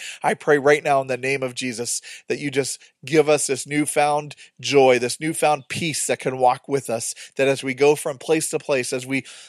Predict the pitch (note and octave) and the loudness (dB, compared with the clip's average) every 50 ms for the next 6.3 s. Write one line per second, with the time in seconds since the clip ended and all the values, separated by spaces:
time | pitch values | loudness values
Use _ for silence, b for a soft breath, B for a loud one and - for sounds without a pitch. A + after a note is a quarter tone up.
0 | B B C#3 C#3+ B2+ C#3 D3 C3+ B2+ B2 - - - D#3+ E3 E3 D#3+ D#3 C#3+ C#3+ | B B 2 2 2 2 0 0 0 0 -2 4 6 6 6 6 4 2 0 0
1 | - - E3+ E3+ E3+ E3 D#3+ D3+ C#3+ C3+ C#3 C#3+ C3+ C#3 C3+ C3 D3 E3 D#3+ - | 0 4 6 6 6 6 4 2 -2 -4 -4 -4 -2 -2 -6 -2 -2 -2 -2 -2
2 | E3+ D#3 D3+ - E3 D3 D3 C3+ C#3 D3 D#3 D3 E3 D#3+ D#3 D3+ D3+ D3 C#3 C3+ | -6 -8 -10 -10 -6 -6 -6 0 2 2 2 2 0 -2 0 2 0 0 0 -2
3 | B2+ B2+ B2+ D3+ D3+ C#3+ D3+ D3+ D3+ D#3 D3 - B2+ C3 C3 B2+ B2 B2 - C#3 | -4 0 4 4 4 4 2 -2 -2 -4 -4 -6 -8 -8 -6 -6 -6 -6 -6 -4
4 | D3 D#3+ E3 D#3 D3+ C3 - C3 C3 C#3 C3 - - - E3+ D3+ - - C#3 C3 | -2 0 0 0 -2 -2 -4 -4 -2 -2 -2 -2 0 -2 -2 -2 -2 -4 -6 -6
5 | - B B B B B B B - C3+ C3+ B2 C#3 C3 C3+ C3 B B B B | -6 B B B B B B B -2 -2 0 2 2 2 2 0 B B B B
6 | B - C#3 C3+ B2+ - | B -2 0 0 0 0